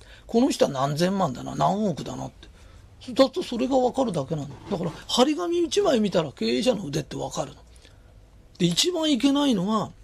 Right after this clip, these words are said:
社長が倍働かない人なの。で、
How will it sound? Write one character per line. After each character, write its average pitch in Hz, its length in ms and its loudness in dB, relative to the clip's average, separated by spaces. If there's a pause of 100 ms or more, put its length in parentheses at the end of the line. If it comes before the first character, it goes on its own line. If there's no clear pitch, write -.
(1600)
社 226 200 2
長 302 220 0
が 277 100 6
倍 214 280 0
働 240 340 -2
か 254 80 -2
な 247 120 0
い - 20 -2
人 247 160 -6
な 214 80 -6
の。 160 60 -14 (280)
で、 196 120 0